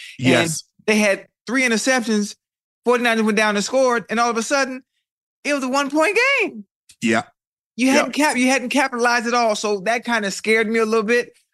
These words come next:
Speaker 1: about it. And I had tweeted, I had tweeted it out. I said, "Listen, the Ravens, if you're gonna get these turnovers, you're gonna have to, you're gonna have to score points. Not no
Speaker 2: Right.
Speaker 1: goddamn field goals.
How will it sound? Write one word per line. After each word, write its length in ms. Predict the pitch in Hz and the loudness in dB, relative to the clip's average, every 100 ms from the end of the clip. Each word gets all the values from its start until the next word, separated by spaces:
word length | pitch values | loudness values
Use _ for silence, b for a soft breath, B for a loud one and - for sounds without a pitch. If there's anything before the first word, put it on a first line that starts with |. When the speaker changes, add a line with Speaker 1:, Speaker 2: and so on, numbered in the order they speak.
| - | -8
Speaker 1:
about 320 | 156 202 220 | -2 0 0
it. 100 | 202 | -2
And 80 | 180 | -2
I 140 | 180 | -2
had 120 | 170 | -2
tweeted, 340 | 170 208 208 180 | -4 -6 -4 0
I 120 | 160 | 0
had 120 | 147 143 | 0 -2
tweeted 320 | 202 202 180 | -2 -2 0
it 60 | 170 | 2
out. 140 | 156 | 2
I 20 | |
said, 240 | 156 156 151 | 0 0 0
"Listen, 320 | 165 127 98 _ _ _ - | -2 -4 -10 _ _ _ -4
the 80 | 131 | 0
Ravens, 320 | 160 135 113 | 2 2 0
if 60 | |
you're 80 | 139 | 0
gonna 120 | 180 185 | 0 0
get 120 | 185 | 0
these 180 | 196 190 | 0 0
turnovers, 520 | 202 175 127 123 127 B B B - | 0 2 0 -4 -10 B B B -4
you're 120 | 131 | -2
gonna 240 | 120 160 165 | 2 2 2
have 240 | 175 170 | 2 0
to, 100 | 160 | -2
you're 160 | - 139 | -2 0
gonna 140 | 143 | 0
have 160 | 151 147 | 0 -2
to 80 | 135 | -4
score 260 | - 139 | 0 -2
points. 440 | - 147 104 82 - _ 120 | 0 -4 -4 -6 -16 _ -2
Not 240 | 147 170 | 0 2
no 80 | 196 | 0
Speaker 2:
Right. 60 | 190 180 | 2 0
Speaker 1:
goddamn 260 | 190 185 175 | 0 -2 0
field 280 | 208 196 | 0 2
goals. 360 | 147 135 123 | 0 0 -2